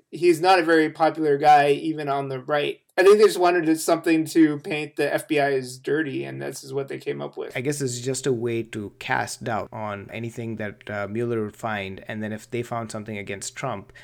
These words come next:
Speaker 2: then they would just be like, "Look, F B I is all against me, so they, this has just a, been a rigged setup from the beginning. They were always gonna find me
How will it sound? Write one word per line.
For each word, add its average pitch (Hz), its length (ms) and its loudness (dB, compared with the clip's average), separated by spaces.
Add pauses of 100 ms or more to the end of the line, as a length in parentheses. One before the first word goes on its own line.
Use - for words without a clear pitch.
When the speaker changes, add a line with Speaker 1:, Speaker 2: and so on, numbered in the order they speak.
(300)
Speaker 2:
then 101 460 -6
they 110 100 0
would 104 100 -4
just 110 140 -10
be 113 100 -6
like, 104 160 -8
"Look, 139 420 0 (320)
F 120 200 -6
B 135 120 4
I 123 200 4
is 117 160 -2
all 117 180 0
against 113 360 -6
me, 113 340 -6 (240)
so 110 480 -2
they, 110 240 -4
this 123 240 -6
has 123 100 -8
just 120 220 -6
a, 113 60 -4
been 107 200 -6
a 104 100 -4
rigged 113 400 -6
setup 127 440 -6
from 113 140 -8
the 101 60 -6
beginning. 120 520 -2
They 110 80 -6
were 104 80 -6
always 117 320 -2
gonna 110 140 -6
find 110 320 -6
me 104 280 -6